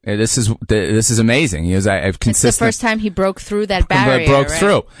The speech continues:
Speaker 1: And, you know, it, what happens is it's easy to lose for, it's easy for, for a big guy to lose a ton of water for the first week or two, and then the body just goes, "You know, I'm not losing anymore," because it doesn't wanna lose any more water. It doesn't wanna lose any more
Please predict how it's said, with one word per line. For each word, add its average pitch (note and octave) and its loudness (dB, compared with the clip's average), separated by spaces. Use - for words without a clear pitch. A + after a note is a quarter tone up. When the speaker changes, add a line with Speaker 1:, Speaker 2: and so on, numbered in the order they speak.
Speaker 1:
And, C3+ -2
you D3+ 0
know, D3 2
it, C3+ -4
what C#3 -2
happens E3+ -2
is B2+ -2
it's B2+ -4
easy F#3+ 0
to D3 -2
lose C#3 0
for, - -2
it's C3+ 0
easy G#3 2
for, C3 2
for - -2
a A2 0
big C#3 0
guy A2+ 2
to G#2 -2
lose G#2+ -2
a G#2+ -4
ton D3 2
of C#3 2
water A2 2
for A#2 -2
the G#2 -2
first B2+ 0
week A2+ 0
or F#2+ 0
two, E2 -2
and A2 2
then A2+ 0
the A2 0
body A2+ 0
just A2 -6
goes, G#2+ 0
"You A2 0
know, G#2+ 0
I'm G#2+ 0
not G#2+ 0
losing B2 2
anymore," G#2 0
because G#2 -4
it A2 -4
doesn't A#2 -2
wanna D3 2
lose B2 0
any G#2+ 0
more G2+ 0
water. F#2+ -2
It F#2+ -4
doesn't A2+ -2
wanna B2+ 0
lose A#2+ 0
any A2 0
more G2 2